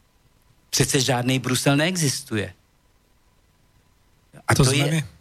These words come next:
Speaker 2: To jsme my. Mhm.
Speaker 1: A to je právě to, co vzniklo jako konstrukt. To nevzniklo spontánně. To bylo vytvořeno jako nástroj nadnárodních korporací.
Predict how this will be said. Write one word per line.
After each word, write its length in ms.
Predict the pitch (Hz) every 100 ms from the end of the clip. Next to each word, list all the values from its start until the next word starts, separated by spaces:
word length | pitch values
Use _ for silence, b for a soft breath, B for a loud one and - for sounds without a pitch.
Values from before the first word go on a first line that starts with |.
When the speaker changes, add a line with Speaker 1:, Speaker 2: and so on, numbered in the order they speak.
| _
Speaker 2:
To 120 | 139
jsme 220 | 120 135
my. 160 | 147 127 - _
Mhm. 240 | 151 123 147
Speaker 1:
A 40 | -
to 160 | -
je 100 | 160
právě 600 | 165 - 135 139 156 165
to, 240 | 156 - 143
co 240 | - 170
vzniklo 720 | 139 139 147 143 139 131 123
jako 340 | 135 135 147 160
konstrukt. 840 | - 185 196 - - 117 95 -
To 100 | -
nevzniklo 640 | 120 139 127 160 175 165 165
spontánně. 1000 | - - 117 107 107 95 101 104 95 107 b b b
To 120 | - 143
bylo 280 | 151 170
vytvořeno 760 | 139 127 120 127 139 143 147 151
jako 360 | 147 135 151 147
nástroj 680 | 131 127 127 - - 147 147
nadnárodních 880 | 131 117 127 131 131 131 131 135
korporací. 880 | - 110 101 - 104 95 - - 90